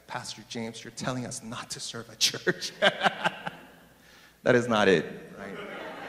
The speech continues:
We need y'all's help. Without you, your, your serving,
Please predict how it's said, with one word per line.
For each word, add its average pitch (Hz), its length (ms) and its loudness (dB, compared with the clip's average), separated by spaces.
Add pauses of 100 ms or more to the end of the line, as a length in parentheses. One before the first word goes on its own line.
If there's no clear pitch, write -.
(480)
We 139 140 6
need 160 180 4
y'all's 135 300 8
help. 107 280 6 (1600)
Without 143 520 8
you, 139 320 2
your, 131 200 8
your 123 200 8
serving, 117 680 4